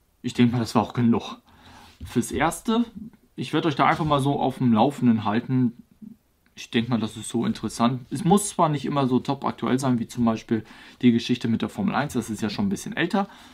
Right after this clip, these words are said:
weil über ein Thema zu quatschen macht nicht so viel Spaß. Wir bündeln das lieber und dann hau ich euch ein Video raus, dann seid ihr up to date.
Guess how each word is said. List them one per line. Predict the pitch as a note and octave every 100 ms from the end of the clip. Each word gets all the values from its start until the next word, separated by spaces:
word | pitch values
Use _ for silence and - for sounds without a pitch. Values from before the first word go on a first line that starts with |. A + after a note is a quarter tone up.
| - - -
weil | - A#2+ A#2+
über | B2 A#2
ein | - C#3+ C3+ - _ - - -
Thema | - C3+ B2+ B2
zu | A#2
quatschen | - - - B2+ -
macht | D3 -
nicht | C3
so | B2+
viel | A#2+ A2+
Spaß. | - F#3 -
Wir | C3
bündeln | A#2+ - A#3 A#3 G3+
das | F#3+ -
lieber | F#3 F3+ E3+
und | - C3
dann | A#2+ -
hau | B2
ich | C3
euch | - C3
ein | G#2+
Video | G#2+ A2+ A2
raus, | G#2+ -
dann | G#2
seid | G2 G2+
ihr | - -
up | -
to | -
date. | - -